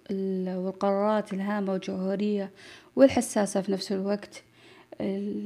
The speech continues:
لحل هذه الأزمات وكيف تدير أزمة هذا الشيء. طبعًا الشيء المحزن إنه حنا اليوم ثلاثة وعشرين مارس عندنا خمسمية وإحدى عشر حالة بكورونا،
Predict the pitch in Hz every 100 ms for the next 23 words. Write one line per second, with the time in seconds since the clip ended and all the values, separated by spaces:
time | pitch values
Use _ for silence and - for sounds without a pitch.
0 | 196 202 - 214 190 208 190 190 190 202
1 | 214 202 196 220 208 - 185 233 220 -
2 | 202 202 190 196 - - - _ - -
3 | - - 190 185 185 - - - - -
4 | - 202 226 208 196 226 208 196 190 196
5 | 190 214 208 202 202 - - - - -
6 | 202 214 220 214 208 202 202 214 208 202
7 | 196 - 208 202 214 240 233 - - _
8 | - - - - 190 196 196 196 196 196
9 | 180 202 202 190 190 - - 196 202 190
10 | 214 208 196 190 - 208 214 214 214 214